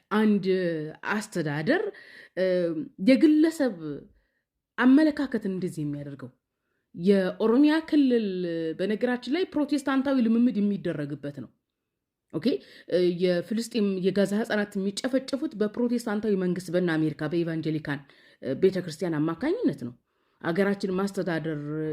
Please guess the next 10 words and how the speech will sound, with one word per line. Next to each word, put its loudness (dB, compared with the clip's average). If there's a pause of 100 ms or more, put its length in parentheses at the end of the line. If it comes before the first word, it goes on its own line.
(160)
አሁን -2
ላይ 0 (200)
ኢቫንጀሊካኖች -2
ናቸው። -6 (760)
እ፣ -2 (340)
በቃ -2
በቀጥታ -4 (500)
ኢቫንጀሊካዊነቱን 2
ያወጀው -2
የኦሮሚያ -2